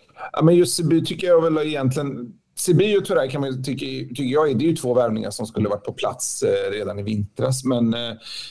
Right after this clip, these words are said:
för Siby känns ju extremt viktigt eftersom Ra-, Rakip har en hög nivå,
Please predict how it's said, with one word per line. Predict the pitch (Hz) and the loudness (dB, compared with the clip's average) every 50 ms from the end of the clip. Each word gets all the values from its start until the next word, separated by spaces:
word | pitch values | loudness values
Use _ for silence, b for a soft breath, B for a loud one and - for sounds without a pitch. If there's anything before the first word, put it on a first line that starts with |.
| B B B - - - - 135 123 - _ _ - - | B B B -10 -10 -10 -10 -12 -16 -16 _ _ -6 -2
för | 156 139 | 0 0
Siby | 123 - 165 160 160 170 160 | 0 0 2 2 4 2 2
känns | - 170 143 127 | 2 -2 -4 -2
ju | 135 131 127 127 127 131 - - 131 127 127 131 | -2 -4 -4 -4 -8 -10 -10 -6 -4 -4 -2 -2
extremt | - 131 - - - 131 143 151 127 | -4 -6 -6 -4 -2 -2 0 0 0
viktigt | 135 156 156 156 - - - - - | 0 -2 -4 -4 -8 -10 -10 -6 -6
eftersom | 104 104 - - - - 123 113 110 - | -6 -6 -6 -6 -4 -2 0 2 0 0
Ra-, | - 135 127 123 151 151 131 120 | 0 -2 -4 0 2 4 4 4
Rakip | 131 131 135 - 165 156 - | 2 0 -2 -2 -4 -4 -2
har | - - 165 180 190 196 | 0 2 4 4 4 4
en | 202 190 | 4 6
hög | 165 165 160 160 160 143 135 | 6 6 4 2 0 0 0
nivå, | 156 156 127 127 120 120 120 127 127 131 | 0 0 0 0 0 0 0 -2 -4 -6